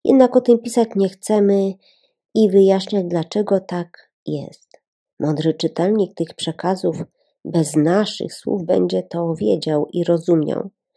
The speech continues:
I z daleka od tych ludzi życie swe prowadził, bo bycie sobą to też automatyczne wręcz odczuwanie i pojmowanie, co dobrem,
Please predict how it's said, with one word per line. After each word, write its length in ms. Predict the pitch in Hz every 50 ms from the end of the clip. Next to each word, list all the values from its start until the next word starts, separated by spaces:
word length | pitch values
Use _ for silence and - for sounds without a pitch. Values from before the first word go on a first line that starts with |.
| _ - - _ _
I 120 | - - 208
z 40 | 202
daleka 440 | 220 208 214 247 269 269 - 233
od 180 | 214 214 214 -
tych 180 | - 208 208 -
ludzi 420 | 220 240 220 214 220 214 220 214 - _ _ _ _ _ _ _ -
życie 340 | 208 220 240 233 - 170 165
swe 200 | - - 165 156
prowadził, 720 | - - 156 147 151 151 151 147 - 147 151 147 151 156 _ _ _ _ _ _ _ _ _ _ _ _ _ _ _ _ _ -
bo 120 | 175 160
bycie 300 | 151 165 165 - - 175
sobą 380 | 165 - 185 175 - 196 190 185
to 160 | 185 - 175
też 300 | 170 - - 196 185 - -
automatyczne 1080 | - 175 170 170 170 175 160 160 160 160 _ _ - 226 220 - - - 151 147 143 135
wręcz 320 | 156 143 139 - - - -
odczuwanie 840 | - - - _ - - 165 147 147 175 202 226 226 214 185 165
i 180 | 160 - 170 165
pojmowanie, 840 | - 156 151 143 143 139 139 156 190 196 196 165 139 135 135 170 - _ _ _ _ _ _ _
co 160 | - - 175
dobrem, 560 | 156 175 196 185 156 135 120 113 120 135 147